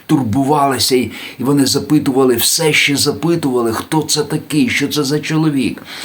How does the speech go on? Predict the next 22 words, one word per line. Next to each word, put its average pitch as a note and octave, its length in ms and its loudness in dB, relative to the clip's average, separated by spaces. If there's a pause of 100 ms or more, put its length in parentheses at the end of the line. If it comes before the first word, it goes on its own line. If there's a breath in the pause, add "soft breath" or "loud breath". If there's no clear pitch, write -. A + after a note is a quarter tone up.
(160 loud breath)
чому D#3 320 2
це D#3+ 160 -2
все - 240 -2
трапилось? C#3+ 800 -2 (440)
Знаєте, C#3 340 0
це C#3 180 -2
важливо. C3 640 0 (320 loud breath)
Це D#3+ 140 0
важливо C3+ 480 2
не B2 120 0
тільки D3 260 -2
для B2 200 -2
того, C3+ 360 0
щоб, B2+ 300 0
е, A2+ 180 2 (540 loud breath)
кожен C#3 360 0
з B2+ 140 -2
нас C#3+ 280 0
міг C#3 180 2
зрозуміти C3 680 0
цю C3 240 -2
подію. C3 720 -2